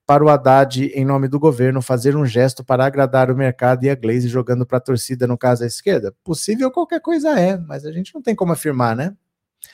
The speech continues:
Possível qualquer coisa é, mas a gente não tem como afirmar isso. A gente só tá vendo os dois batendo boca.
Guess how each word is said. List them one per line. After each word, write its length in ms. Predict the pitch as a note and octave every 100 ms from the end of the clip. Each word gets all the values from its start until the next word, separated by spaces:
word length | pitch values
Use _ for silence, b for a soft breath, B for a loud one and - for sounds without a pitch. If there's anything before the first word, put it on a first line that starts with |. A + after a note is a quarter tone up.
| B B -
Possível 480 | B3 - G3+ B3 C4+
qualquer 280 | C#4 B3
coisa 360 | A#3 A#3+ A3+ A#3+
é, 100 | E3+
mas 240 | C#3+ A#2+ - D3+ - - _ _ _ _ -
a 40 |
gente 140 | C3 E3
não 120 | G#3
tem 180 | F3+ A3+
como 160 | F3+
afirmar 460 | C#3+ - A#2 A2 F#2+
isso. 500 | F2 - - - _ _ -
A 60 |
gente 160 | A#2 D3
só 100 | F3+
tá 140 | F#3+
vendo 180 | F3 G3+
os 80 | G#3+
dois 140 | A3
batendo 360 | A3 A3+ B3 D4+
boca. 380 | C#4 D#3 -